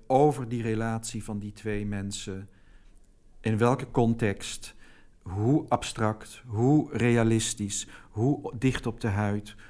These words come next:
Hoe ver af, eh, hè, wat, wat doe je met zo'n verhaal? Dat zijn hele interessante vragen met betrekking tot Tristan. Daar hebben we het heel uitgebreid over gehad.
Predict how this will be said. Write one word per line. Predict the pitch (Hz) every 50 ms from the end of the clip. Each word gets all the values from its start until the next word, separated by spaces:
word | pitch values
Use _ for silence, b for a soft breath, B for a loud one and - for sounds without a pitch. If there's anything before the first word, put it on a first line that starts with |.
| B B B B B
Hoe | - 120 139 151
ver | - - 135 123 120 117
af, | - 110 107 107 - - - - - - - -
eh, | 107 101 101 101 98 98 98 -
hè, | - 110 127 127 113
wat, | 117 117 113 117 113
wat | 117 110 104 107
doe | 143 151
je | 135 131
met | 120 107 107 -
zo'n | - - 104 92
verhaal? | 80 98 90 90 90 85 87 90
Dat | 113 113 -
zijn | - 117 113 117 110
hele | 110 127 139 135 117 -
interessante | 123 107 - 107 - - 107 104 101 -
vragen | 110 - 131 131 127 117 110 - - B B B B B B B
met | 120 113
betrekking | 107 104 110 110 107 - 113
tot | - - -
Tristan. | - - 135 - - - 98 -
Daar | 120 120
hebben | 123 113 110 107
we | -
het | 117 131
heel | 151 160 -
uitgebreid | 113 107 107 - - 113 104 107 104 101 104 -
over | - 104 101 - 107 -
gehad. | - 113 123 131 127 - -